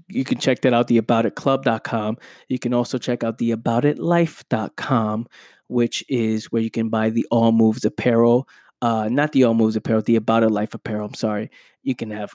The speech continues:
you, you can go get cups, uh, t-shirts, uh, hoodies, um, hats. Um, this real popular one that's going around is the camel hat one.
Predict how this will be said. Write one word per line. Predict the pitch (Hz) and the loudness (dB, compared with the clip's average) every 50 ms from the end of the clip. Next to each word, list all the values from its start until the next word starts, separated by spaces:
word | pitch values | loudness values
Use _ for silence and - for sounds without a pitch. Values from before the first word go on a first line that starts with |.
| _ | _
you, | - 123 117 113 107 - | -8 -6 -6 -6 -8 -8
you | 123 120 113 | -10 -12 -10
can | - 120 117 | -8 -8 -4
go | 113 113 110 | -4 -4 -4
get | 110 117 - - - | -4 -6 -8 -8 -6
cups, | - - 143 135 - - - - - - - _ _ _ _ _ - - | -2 0 0 0 0 -2 -4 -6 -6 -6 -8 _ _ _ _ _ -16 -12
uh, | 110 110 104 - - _ | -10 -10 -10 -12 -14 _
t-shirts, | - - 175 165 151 - - 156 156 151 151 - - - - _ _ _ _ _ _ _ _ - | -4 -2 0 0 0 0 0 2 0 0 -2 -4 -12 -12 -12 _ _ _ _ _ _ _ _ -10
uh, | 143 - - | -8 -8 -8
hoodies, | - - - 160 160 156 151 147 147 147 139 - - - - _ _ _ _ _ _ _ _ - - | -6 -2 0 2 4 4 4 6 6 4 4 2 -4 -12 -14 _ _ _ _ _ _ _ _ -6 -4
um, | 123 117 117 113 110 107 104 | -4 -2 -2 -4 -4 -8 -10
hats. | - - - 147 147 143 - - - - - - - - _ _ _ _ _ - - | -10 -8 -4 -4 -2 -2 -4 -6 -8 -12 -12 -12 -14 -16 _ _ _ _ _ -12 -8
Um, | 120 113 110 110 110 107 101 110 | -6 -6 -4 -4 -4 -6 -6 -4
this | 123 123 117 - - | -4 -6 -6 -6 -8
real | 131 127 143 147 151 147 139 | -4 0 2 4 4 4 2
popular | - - - 131 131 127 - 139 131 127 | 0 0 0 0 0 2 0 0 0 2
one | 120 120 120 117 | 2 2 0 0
that's | 117 110 - - | 0 -2 -4 -2
going | - 120 117 117 113 | 0 2 2 2 4
around | 113 117 113 113 113 113 113 | 2 2 2 2 0 -2 -2
is | 107 - | -4 -4
the | - 110 | -6 -8
camel | - - - - 123 123 127 131 131 131 | -6 -6 -6 -2 0 0 2 2 2 2
hat | 120 120 135 131 - 104 | 2 0 -2 -4 -2 0
one. | 139 139 139 139 143 | 0 2 2 2 0